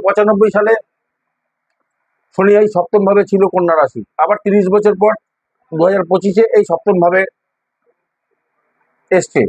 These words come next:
কি ফল পাবে কন্যা রাশি? প্রথমে বলি, যারা অবিবাহিত যারা রয়েছেন, যারা অবিবাহিত রয়েছেন তাদের বিয়ের কারক যোগ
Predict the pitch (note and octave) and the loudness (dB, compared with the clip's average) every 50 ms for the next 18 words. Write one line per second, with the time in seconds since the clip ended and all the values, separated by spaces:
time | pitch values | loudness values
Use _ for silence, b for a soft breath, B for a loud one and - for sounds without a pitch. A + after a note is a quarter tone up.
0 | - _ _ _ _ _ _ _ _ _ _ B3 B3 A3+ F3+ G#3 A#3 G#3+ G3 G3+ | -4 _ _ _ _ _ _ _ _ _ _ 0 0 2 2 2 0 0 0 0
1 | F#3+ F#3+ F#3 E3 E3 D#3+ D#3 C#3+ C3+ A#2+ - - _ _ _ _ _ _ _ _ | 0 0 -2 -4 -4 -4 -4 -2 -2 -2 -4 -6 _ _ _ _ _ _ _ _
2 | _ F#3+ F#3 - G#3 G#3+ G#3 G3 G3+ G3+ G3+ G3+ G3+ F#3 F#3 F3+ E3+ E3+ E3 E3+ | _ -2 0 2 2 2 2 2 2 2 0 0 0 2 2 2 2 2 0 -2
3 | F3 F#3 F3+ F#3 F#3 F3+ - - - - F3 E3 E3 - G#4+ A4 A4+ - _ D#3+ | -4 -6 -4 -4 -4 -4 -6 -8 -4 -2 0 0 0 -2 -2 -4 -6 -6 _ -6
4 | D3+ G#3+ - _ _ _ _ _ _ _ _ _ _ _ _ _ _ _ _ _ | -6 -6 -8 _ _ _ _ _ _ _ _ _ _ _ _ _ _ _ _ _
5 | - C3+ E3+ F#3+ F#3+ F3+ F3 F3 G3 G3 F#3+ G3+ G3+ G3+ - G3+ F#3+ G3 F#3+ - | -4 -2 0 2 2 2 2 2 0 0 0 0 0 0 0 0 0 0 -2 -2
6 | - G3 F#3 - _ _ _ _ _ - F#3+ G3+ F#3+ F3 D#3 C#3+ E3 F#3+ G#3 F#3+ | -4 -6 -6 -8 _ _ _ _ _ -4 -2 -2 -2 -4 -4 -2 0 0 0 0
7 | F3 - E3+ D#3+ F3+ F#3+ G#3 F#3+ E3 C#3 - G3 A3 | -2 -4 -2 -2 0 0 0 0 -2 -2 -2 -2 -2